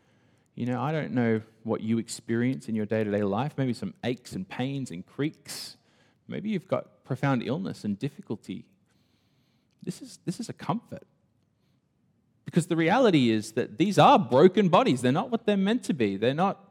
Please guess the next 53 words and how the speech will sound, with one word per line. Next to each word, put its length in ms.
supposed 540
to 80
just 220
live 280
for 200
a 40
few 220
years 360
and 80
eventually 460
give 280
up 200
on 160
us. 480
That, 200
that 120
was 140
never 260
the 160
intention 720
for 80
the 60
human 360
body, 320
and 100
yet 160
it, 180
it 100
happens 360
to 60
be 60
the 80
case. 300
And 100
so 140
Paul 240
is 160
saying, 360
even 260
if 140
your 100
earthly 340
tent 360
disappears 640
on 120
you, 280
guess 180
what? 260
The 60
Lord 340
has 180
something 340
far 600